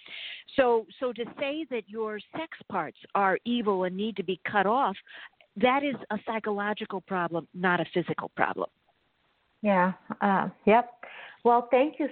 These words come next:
Speaker 2: so much, Miss Corey, for being on the show today. Thanks for sharing the information. If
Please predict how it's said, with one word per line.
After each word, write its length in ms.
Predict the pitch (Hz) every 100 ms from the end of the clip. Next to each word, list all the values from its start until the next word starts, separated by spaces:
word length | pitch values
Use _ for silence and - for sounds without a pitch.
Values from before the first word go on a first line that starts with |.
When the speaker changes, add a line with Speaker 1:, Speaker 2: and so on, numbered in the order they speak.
| -
Speaker 2:
so 120 | 240
much, 220 | 214 202 -
Miss 120 | 190 -
Corey, 340 | - 190 196 190
for 120 | 185
being 260 | 175 190 190
on 140 | 175
the 100 | 165 -
show 180 | 185 196 208
today. 300 | 240 233 240
Thanks 220 | 233 202 -
for 120 | 202 -
sharing 440 | 190 196 190 185
the 60 | 185
information. 720 | 180 190 180 202 220 262
If 80 | 254